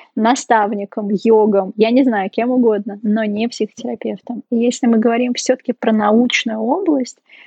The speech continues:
область, эффективность которой доказывается ежедневно всё новыми и новыми исследованиями, то мы должны иметь в виду, что человек, который этим занимается, обязан быть образованным.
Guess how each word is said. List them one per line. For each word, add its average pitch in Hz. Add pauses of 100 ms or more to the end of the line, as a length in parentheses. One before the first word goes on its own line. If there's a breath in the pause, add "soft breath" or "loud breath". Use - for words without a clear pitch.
(200 soft breath)
область, 262 (140)
эффективность 262
которой 233
доказывается 220
ежедневно 214
всё -
новыми 214
и -
новыми 208
исследованиями, 220 (280)
то 226
мы 233
должны 220
иметь 214
в -
виду, 233
что 220
человек, 226
который 226
этим 220
занимается, 220
обязан 208
быть 220
образованным. 208